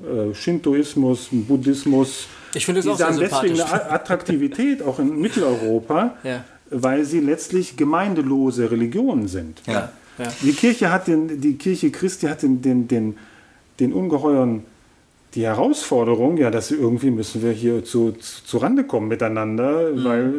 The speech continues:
Speaker 1: da, da hat noch
Speaker 2: Mhm.
Speaker 1: keiner den Gedanken der Kirche aufgegeben <laughs> und da
Speaker 2: Ja.
Speaker 1: müssen wir irgendwo
Speaker 2: Mhm.
Speaker 1: uns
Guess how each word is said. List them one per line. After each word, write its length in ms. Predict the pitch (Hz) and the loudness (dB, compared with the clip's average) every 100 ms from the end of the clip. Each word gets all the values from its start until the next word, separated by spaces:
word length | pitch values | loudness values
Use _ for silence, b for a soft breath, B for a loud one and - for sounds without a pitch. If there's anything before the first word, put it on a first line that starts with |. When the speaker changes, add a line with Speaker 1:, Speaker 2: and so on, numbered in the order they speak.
| 135 | -2
Speaker 1:
da, 100 | 117 | -4
da 300 | 107 113 110 | -4 -2 -2
hat 160 | 117 - | -2 -4
noch 100 | 120 | -6
Speaker 2:
Mhm. 40 | 120 | -2
Speaker 1:
keiner 520 | 170 180 113 117 123 | 0 2 0 -2 -6
den 360 | 107 110 107 | -4 -2 -2
Gedanken 360 | 104 98 113 139 | -2 0 0 0
der 120 | 107 | -2
Kirche 500 | - - 180 233 113 | -4 0 2 2 0
aufgegeben 800 | 98 107 - 123 110 113 139 170 - | 0 -2 0 -2 2 2 4 2 0
<laughs> 100 | - | -4
und 200 | 208 170 | -4 0
da 80 | 147 | 2
Speaker 2:
Ja. 60 | 131 | 2
Speaker 1:
müssen 260 | 165 - 131 | 2 2 0
wir 80 | 135 | 2
irgendwo 480 | 131 160 156 135 | 2 0 2 0
Speaker 2:
Mhm. 100 | 131 123 120 B B B B - | 0 -4 -10 B B B B -2
Speaker 1:
uns 420 | 139 147 - | 0 0 -2